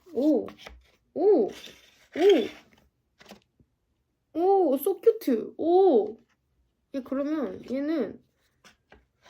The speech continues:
생각보다 괜찮아서, 이렇게.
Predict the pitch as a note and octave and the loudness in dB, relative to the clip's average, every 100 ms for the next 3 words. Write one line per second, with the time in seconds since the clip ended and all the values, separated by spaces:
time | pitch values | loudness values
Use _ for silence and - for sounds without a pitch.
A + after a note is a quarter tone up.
0 | - A#3+ E4+ F#4 F4 A#3 G#3+ - G3+ - | -12 -8 -6 -6 -6 -8 -12 -12 -14 -12
1 | G#3+ G3+ C4 A#3+ - _ _ _ _ _ | -12 -10 -10 -10 -12 _ _ _ _ _
2 | _ _ _ _ _ _ _ _ _ _ | _ _ _ _ _ _ _ _ _ _
3 | _ G#3 G3+ _ | _ -20 -20 _